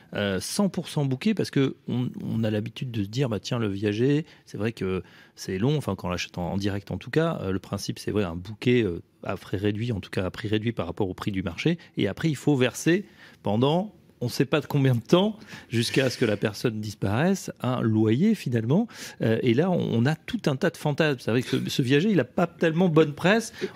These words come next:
On par-, qu'est-ce qu'on entend ? Euh, vous l'entendez régulièrement, Paris sur la mort de quelqu'un. Euh, on peut, euh, les, les investisseurs qui se disent, « Mais regardez, si je tombe sur la prochaine Jeanne Calment, euh, ça, ça va être compliqué. » Euh,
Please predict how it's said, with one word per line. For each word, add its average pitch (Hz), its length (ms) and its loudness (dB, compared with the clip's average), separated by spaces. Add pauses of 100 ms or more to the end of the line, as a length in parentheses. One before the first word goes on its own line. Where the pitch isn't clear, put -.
On - 40 -2 (100)
par-, 127 260 0
qu'est-ce - 160 -2
qu'on 143 140 0
entend ? 135 360 2
Euh, 101 260 0
vous 104 160 -2
l'entendez 107 320 0
régulièrement, 135 420 2
Paris 110 300 0
sur 110 180 0
la 107 100 2
mort 135 420 0 (220)
de - 80 -4
quelqu'un. 139 600 0
Euh, 101 160 2 (260)
on 95 120 -2
peut, 107 120 0
euh, 98 340 2
les, 107 140 2
les 107 160 0
investisseurs 107 360 -2
qui 110 100 -8
se 98 60 -12
disent, « 120 120 -6
Mais 95 220 -4
regardez, 113 420 -2
si 127 160 -6
je - 60 -4
tombe 110 160 -2
sur 101 120 -6
la 98 60 -2
prochaine 117 320 -2
Jeanne 135 200 2
Calment, 165 440 4 (320)
euh, 117 300 4
ça, 120 160 0
ça 120 120 0
va 113 80 -4
être - 100 -6
compliqué. » 170 600 2
Euh, 110 140 0